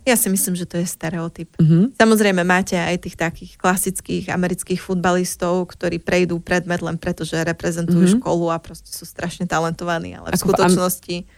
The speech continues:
Speaker 2: ako v amerických komédiách, ktoré
Speaker 1: Áno,
Speaker 2: pozeráme,
Speaker 1: áno,
Speaker 2: áno.
Speaker 1: áno.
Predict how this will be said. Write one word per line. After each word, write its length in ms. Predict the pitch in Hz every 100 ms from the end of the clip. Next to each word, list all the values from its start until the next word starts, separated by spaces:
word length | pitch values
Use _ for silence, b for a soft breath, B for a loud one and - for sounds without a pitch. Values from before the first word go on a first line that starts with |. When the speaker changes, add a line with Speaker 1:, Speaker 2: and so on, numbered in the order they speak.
| _
Speaker 2:
ako 240 | - 202 202
v 80 |
amerických 320 | 190 175 - 170
komédiách, 460 | 185 165 156 156
ktoré 160 | 214 208
Speaker 1:
Áno, 140 | 202 185
Speaker 2:
pozeráme, 360 | 165 160 160 170
Speaker 1:
áno, 180 | 165
Speaker 2:
áno. 20 | 165
Speaker 1:
áno. 180 | 185